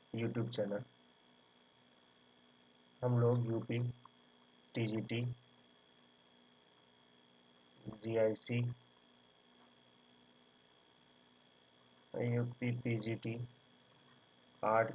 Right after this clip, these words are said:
के लिए पढ़ रहे हैं।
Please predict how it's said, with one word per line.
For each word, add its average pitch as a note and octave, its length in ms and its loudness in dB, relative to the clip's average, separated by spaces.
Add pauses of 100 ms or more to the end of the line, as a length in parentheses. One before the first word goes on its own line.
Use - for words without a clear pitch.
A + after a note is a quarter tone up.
के A2+ 180 -2
लिए G#2+ 200 -4 (1600)
पढ़ A2 140 4
रहे G#2+ 240 4
हैं। G#2 160 -2